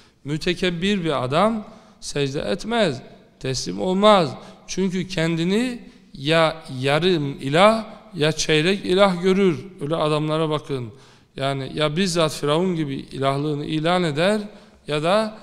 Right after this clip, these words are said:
kendini çeyrek ilah görür. Yahudiler bütün insanlığı kendileri için hizmetkar görmeleri bir anlamda, en azından kendilerini çeyrek ilah yerine koydukları anlamına gelmez mi?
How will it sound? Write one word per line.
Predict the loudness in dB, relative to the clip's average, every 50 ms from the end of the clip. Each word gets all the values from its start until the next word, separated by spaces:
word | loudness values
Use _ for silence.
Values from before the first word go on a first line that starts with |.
| -20 -20 -20 _ _ -12
kendini | -6 -4 -2 -2 0 -2 -2 -4 -4 -6
çeyrek | -6 -4 -4 -4 -4 -4 -6 -2
ilah | 2 4 4 4 4 2
görür. | 0 0 2 2 2 0 0 -4 -12 -18 -20 -20 -20 _ _ _ _ _ _ _ -20 _ _ -20 -20 -20 -20 _ _ _ _ _ _ _ _ -20 -14 -6
Yahudiler | -4 -4 -4 -4 -4 -6 -4 -2 -2 -2 -2 -4 -6 -12 -18 -20 -20 _ -16
bütün | -14 -10 -8 -8
insanlığı | -8 -6 -8 -8 -8 -6 -6 -6 -6 -6 -6 -6 -6 -8 -10
kendileri | -12 -12 -10 -10 -8 -10 -10 -10 -10 -10 -10 -10 -12
için | -10 -10 -8 -8 -8 -8 -10 -14 -18 -20 -20 _ _ _ -14
hizmetkar | -12 -10 -8 -8 -8 -10 -8 -6 -4 -2 -2 -4
görmeleri | -4 -8 -8 -8 -8 -8 -10 -10 -8 -8 -8 -8 -8 -8
bir | -8 -6 -6
anlamda, | -6 -4 -4 -4 -6 -6 -6 -8 -10 -10 -10 -16 -20 -20 _ _ _ -10 -6
en | -4 -4
azından | -4 -4 -4 -6 -8 -8 -8 -8 -10
kendilerini | -10 -12 -10 -10 -8 -8 -8 -8 -8 -10 -10
çeyrek | -10 -6 -6 -4 -4 -4 -6 -6
ilah | -6 -6 -6 -4 -4
yerine | -4 -6 -6 -6 -8 -10 -12
koydukları | -10 -10 -10 -10 -10 -12 -14 -12 -12 -12 -10
anlamına | -10 -10 -10 -10 -8 -8 -10 -8
gelmez | -8 -8 -6 -6 -4 -4 -4 -6 -6
mi? | -8 -10 -10